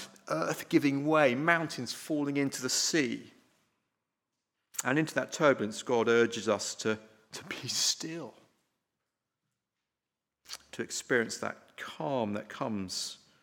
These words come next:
uh, from knowing God, from, from trusting him, uh, depending on him as our refuge and strength, that very present and real help in trouble.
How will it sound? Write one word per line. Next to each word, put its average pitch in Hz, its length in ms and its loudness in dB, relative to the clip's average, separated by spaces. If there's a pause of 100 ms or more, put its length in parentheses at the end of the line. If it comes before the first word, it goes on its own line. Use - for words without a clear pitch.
(180)
uh, 104 100 -6
from 117 360 -10
knowing 113 320 -4
God, 104 340 -10
from, 107 240 -14 (280)
from 113 160 -14
trusting - 680 -8
him, - 140 -14 (1400)
uh, 101 40 -14 (160)
depending 110 560 -2
on 101 120 0
him 92 160 -6
as 95 140 -6
our 95 140 -2
refuge 98 680 -6
and - 160 -12 (480)
strength, - 580 -6
that 98 200 -6
very 98 180 -4 (120)
present - 760 -10 (560)
and 98 320 -8
real 104 280 2
help - 460 -8 (840)
in 92 280 -8 (200)
trouble. - 420 -8